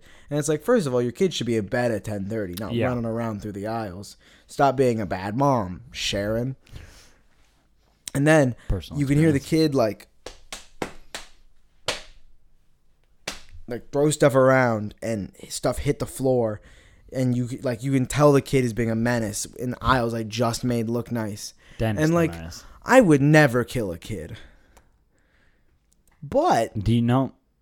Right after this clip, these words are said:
Speaker 2: No. Hold on.
Speaker 1: <laughs>
Speaker 2: Back it up.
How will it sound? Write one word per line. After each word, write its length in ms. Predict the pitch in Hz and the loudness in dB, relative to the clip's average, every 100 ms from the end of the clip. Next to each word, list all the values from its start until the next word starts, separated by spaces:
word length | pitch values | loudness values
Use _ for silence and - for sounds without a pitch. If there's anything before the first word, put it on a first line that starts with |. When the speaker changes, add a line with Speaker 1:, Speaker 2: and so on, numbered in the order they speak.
| - | -6
Speaker 2:
No. 300 | 113 98 87 - - - - - 110 | -4 -4 -6 -14 -20 -16 -14 -10 -4
Hold 200 | 120 110 | 0 0
on. 140 | 85 - - | -4 -10 -20
Speaker 1:
<laughs> 180 | _ - | _ -8
Speaker 2:
Back 300 | 117 113 95 | -4 -2 -4
it 60 | |
up. 160 | 80 | -10